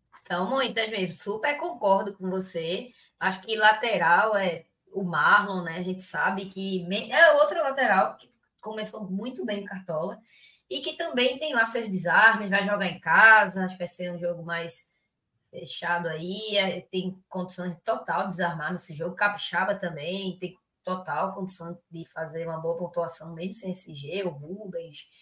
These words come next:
Piquerez também, Arana. Eu acho que fica muito nesses laterais, né? De repente o Mike também, que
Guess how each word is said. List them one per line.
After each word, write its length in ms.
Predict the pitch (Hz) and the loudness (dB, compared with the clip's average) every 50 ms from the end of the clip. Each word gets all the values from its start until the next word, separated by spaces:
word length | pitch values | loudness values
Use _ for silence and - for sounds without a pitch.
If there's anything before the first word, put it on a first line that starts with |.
| _ _ _ _ _ _ | _ _ _ _ _ _
Piquerez 840 | _ 180 190 190 190 185 175 151 143 156 180 196 202 196 185 185 - - | _ -6 -6 -4 -2 -2 -2 -2 -2 0 2 2 4 2 2 0 -2 -4
também, 500 | 180 165 156 147 147 160 175 190 185 175 | -6 -6 -6 -6 -4 -2 -2 0 0 0
Arana. 880 | 165 - - - 156 175 180 185 180 175 165 165 165 165 160 160 165 | 0 -2 -2 -4 -4 -2 -2 0 -2 -2 -2 -4 -4 -4 -2 -4 -2
Eu 100 | 165 170 | -2 -2
acho 180 | 175 190 - - | -2 -4 -4 -8
que 120 | 190 190 | -12 -12
fica 300 | - 208 196 - - 202 | -12 -12 -6 0 2 4
muito 640 | 190 185 180 175 185 196 214 226 233 226 214 214 214 214 - _ _ _ _ _ _ _ _ _ - | 4 4 2 2 0 0 -2 -2 -4 -4 -4 -4 -4 -4 -10 _ _ _ _ _ _ _ _ _ -12
nesses 520 | 165 170 175 180 190 202 214 - - 185 | -10 -6 -4 -2 -2 -2 -2 -4 -4 -4
laterais, 640 | 208 208 202 202 - 226 226 196 165 156 156 156 156 | -2 -2 -2 -2 -2 -4 -2 0 0 0 0 -2 -2
né? 120 | 170 175 | -4 -2
De 80 | 175 190 | 0 0
repente 400 | 185 180 - - 180 185 185 185 | 0 0 0 -2 -4 -2 -2 -4
o 60 | 165 | -6
Mike 540 | 156 151 156 160 180 196 190 190 - - _ | -4 0 2 4 4 4 2 -2 -8 -12 _
também, 640 | 170 156 151 143 147 160 180 190 190 196 185 175 175 | -12 -12 -10 -12 -10 -6 -2 -2 0 0 0 -2 -4
que 360 | - 151 156 151 147 139 - | -10 -18 -20 -18 -18 -18 -18